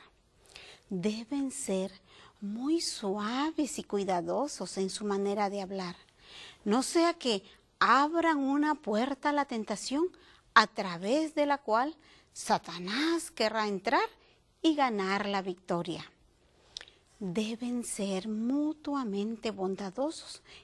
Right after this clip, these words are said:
y corteses, obrando en tal forma que puedan respetarse, recordando que el respeto es un camino de doble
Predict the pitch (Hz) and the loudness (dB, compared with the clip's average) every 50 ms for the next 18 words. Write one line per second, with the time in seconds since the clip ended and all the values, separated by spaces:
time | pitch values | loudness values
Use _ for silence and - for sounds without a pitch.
0 | _ _ _ - 220 - - - 202 196 185 185 - - 190 175 165 - - - | _ _ _ -4 -4 -4 -4 -6 -8 -8 -8 -8 -4 -2 -2 -2 -2 -6 -10 -12
1 | - - - - _ _ - - - - - - _ _ _ _ - 247 240 233 | -12 -12 -14 -18 _ _ -20 -20 -20 -20 -20 -20 _ _ _ _ 4 4 4 4
2 | 220 285 320 370 415 440 440 453 440 392 320 269 254 254 247 233 - 285 294 330 | 4 4 6 6 4 4 2 2 2 4 4 2 2 0 -2 0 2 4 4 4
3 | 330 - - - 370 415 427 427 440 427 415 403 403 - - - - - - _ | 2 -2 0 2 2 2 2 2 2 0 0 0 -4 -8 -16 -20 -20 -20 -20 _
4 | _ _ _ - 247 254 247 247 - _ - 294 330 349 359 349 349 339 302 277 | _ _ _ 2 4 4 4 2 -2 _ 4 4 6 6 6 4 2 2 2 0
5 | 269 - - - 220 - - 214 208 190 185 - - 185 170 - _ - - - | -2 0 0 -2 -2 0 2 2 2 2 0 -4 -8 -10 -10 -10 _ -12 -6 2
6 | 269 311 349 339 - 370 302 240 180 190 185 180 170 170 165 165 - _ _ _ | 4 4 4 4 2 0 0 2 0 0 0 0 -2 -6 -8 -12 -14 _ _ _
7 | - - - - _ _ _ _ _ - - - 233 226 220 - - 233 214 208 | -20 -20 -20 -20 _ _ _ _ _ -10 -2 4 4 6 6 6 4 4 2 2
8 | 202 190 180 214 190 180 - - _ - 359 427 - - - - - 247 - - | 0 -2 -2 -2 -4 -4 -4 -2 _ 2 2 2 2 -2 -2 -2 -2 -2 -2 -4
9 | 247 240 233 - 208 196 214 269 330 370 427 415 359 311 220 196 190 175 175 190 | -4 -4 0 2 2 2 4 2 2 2 4 4 2 2 2 2 0 -2 -2 0
10 | 196 208 226 269 294 277 - 330 330 339 370 392 392 381 | 2 2 4 2 2 0 0 0 2 2 2 2 0 -2